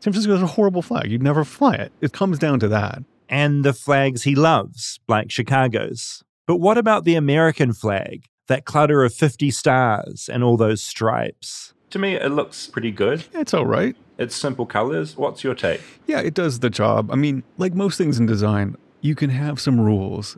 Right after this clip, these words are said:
Speaker 1: as to how things are supposed to be done and how they could be made more effective. But the real test of whether or not it's a good design is if people embrace it and love it. And that one, unequivocally, it's, like, super successful.
Speaker 2: I mean, it's been to the moon. That's incredible.
Speaker 1: Yeah. And so I think that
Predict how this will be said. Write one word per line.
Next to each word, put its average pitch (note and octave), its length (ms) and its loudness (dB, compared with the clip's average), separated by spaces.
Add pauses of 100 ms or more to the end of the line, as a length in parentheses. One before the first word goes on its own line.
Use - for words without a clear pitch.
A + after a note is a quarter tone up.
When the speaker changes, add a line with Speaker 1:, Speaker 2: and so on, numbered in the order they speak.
Speaker 1:
as A2 120 -2
to G#2+ 80 0
how G#2 180 2
things G#2 380 -2 (180)
are G#2+ 140 2
supposed G#2 380 2
to A2+ 40 -2
be G#2 120 0
done F#2+ 300 0 (180)
and G#2 100 0
how A#2+ 120 4
they A2 120 4
could G#2+ 100 0
be G#2+ 100 4
made G2 260 0
more F#2+ 160 0
effective. - 600 -4 (460)
But C3 160 -2
the B2+ 80 2
real C#3 280 0
test A#2 380 -2
of - 240 -8
whether G#2+ 200 2
or G2+ 60 4
not F#2+ 160 -2
it's G2 120 -4
a G2+ 40 -4
good G#2 160 -4
design G2+ 560 -2
is A2 140 -2
if G#2+ 160 -2
people A2+ 400 -2
embrace A2+ 380 0
it F#2 120 -6 (140)
and G2+ 180 0
love A#2+ 200 0
it. - 180 -14
And A2+ 140 2
that A#2+ 140 -2
one, A#2 260 0 (120)
unequivocally, B2+ 680 -4 (160)
it's, - 160 -2
like, B2+ 160 -4
super C#3 340 -2
successful. C3 580 -8 (220)
Speaker 2:
I C#3 40 -4
mean, D#3 120 -2
it's C3+ 80 -6
been D#3 220 -2
to A2+ 80 -6
the G#2 80 -2
moon. G2+ 360 -2
That's A2 240 -4
incredible. F2+ 540 -4 (120)
Speaker 1:
Yeah. D#3 320 -2
And A#2+ 160 0
so B2 280 0 (160)
I C3+ 80 0
think D#3+ 220 -2
that - 160 -2